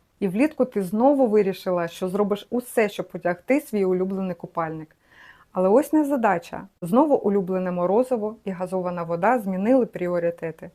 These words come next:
І ось вже осінь, а в телефоні немає жодної фоточки, де ти в відкритому купальнику. І дійсно насолоджуєшся своєю засмаглою підтягнутою шкірою.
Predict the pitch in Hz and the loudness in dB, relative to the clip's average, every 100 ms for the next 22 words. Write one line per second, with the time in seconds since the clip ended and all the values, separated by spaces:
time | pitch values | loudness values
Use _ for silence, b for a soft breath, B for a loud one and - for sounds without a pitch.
0 | - 208 269 226 185 202 233 294 - 165 | 0 6 6 4 0 2 4 2 -2 -8
1 | - - 190 226 233 233 302 302 226 214 | -8 -8 -2 2 2 2 2 2 2 0
2 | 240 226 202 254 285 269 277 269 - 247 | 0 0 0 2 4 4 2 0 2 2
3 | 240 180 - 170 175 190 208 185 170 196 | 2 -4 -6 -6 -4 -2 -4 -4 -6 -6
4 | - 247 262 233 226 226 - 202 175 165 | -2 -2 0 -2 -2 -6 -2 -2 -2 -6
5 | 165 - 190 _ _ _ _ _ _ _ | -14 -18 -20 _ _ _ _ _ _ _
6 | b b b 226 190 226 277 - 208 180 | b b b 0 0 0 0 -2 -6 -6
7 | 180 - 202 254 214 196 170 - 170 - | -6 -4 2 2 2 -2 -4 -6 -12 -6
8 | 185 190 247 214 170 185 - 254 285 240 | -4 0 0 0 -2 -8 -2 -2 0 2
9 | 220 208 185 - 214 214 214 196 185 180 | 2 0 -8 -4 -2 0 -2 -2 -2 -2
10 | - 180 180 170 160 | -6 -2 0 0 -4